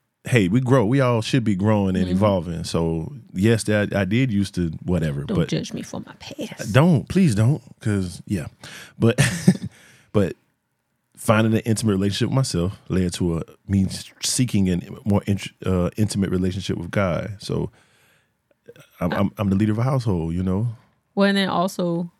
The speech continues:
Speaker 2: mixed in with that, the household part, um, you know, opening that up to our kids, you know?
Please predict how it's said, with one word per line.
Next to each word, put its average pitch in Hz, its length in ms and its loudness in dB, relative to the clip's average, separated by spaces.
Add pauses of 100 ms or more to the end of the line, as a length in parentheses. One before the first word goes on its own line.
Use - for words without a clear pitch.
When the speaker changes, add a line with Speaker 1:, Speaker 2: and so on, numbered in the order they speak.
Speaker 2:
mixed - 400 -4
in 180 380 -2
with 190 200 -4
that, 165 400 -4
the 170 100 -4
household 170 520 -6
part, - 360 -8 (640)
um, 156 460 -6
you 165 120 -4
know, 156 320 -6 (220)
opening 175 340 -4
that 170 180 -4
up - 180 -8
to - 200 -8
our 170 180 -6
kids, - 640 -10 (320)
you 160 120 -12
know? 156 260 -6